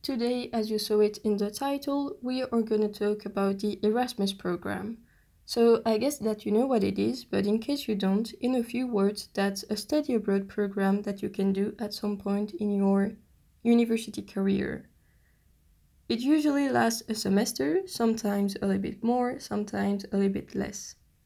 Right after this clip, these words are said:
And usually people decide to go study abroad, but that is not always the case. Because in Belgium, for example, we have three official languages, French, Dutch, and German.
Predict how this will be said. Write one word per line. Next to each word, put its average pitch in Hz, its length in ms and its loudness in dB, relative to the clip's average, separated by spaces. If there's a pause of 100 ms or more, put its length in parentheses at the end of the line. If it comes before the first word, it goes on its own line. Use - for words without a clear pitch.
(140)
And 214 300 4
usually 247 440 0
people 233 500 -2
decide 214 400 -4
to 208 120 -6
go 208 120 2
study 202 320 -4
abroad, 190 460 -6 (220)
but - 360 -2
that 208 140 -4
is 202 180 -2
not 208 220 -2
always 202 300 -2
the 196 120 -6
case. 233 440 -6 (540)
Because 214 560 0 (180)
in 269 140 0
Belgium, 208 420 0
for 262 220 -2
example, 262 520 -4
we 226 180 0
have 208 500 0
three 254 400 -4
official 208 420 -4
languages, 269 720 -2 (400)
French, 220 540 0
Dutch, 202 340 -4
and 202 160 -2
German. 269 480 0